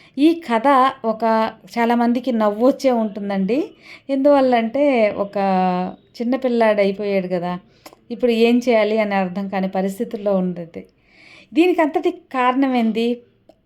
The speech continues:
పేరాశ. వాళ్ళు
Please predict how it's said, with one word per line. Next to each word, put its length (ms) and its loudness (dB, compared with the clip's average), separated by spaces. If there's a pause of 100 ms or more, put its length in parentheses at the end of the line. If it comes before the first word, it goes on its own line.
(640)
పేరాశ. 380 2 (680)
వాళ్ళు 580 0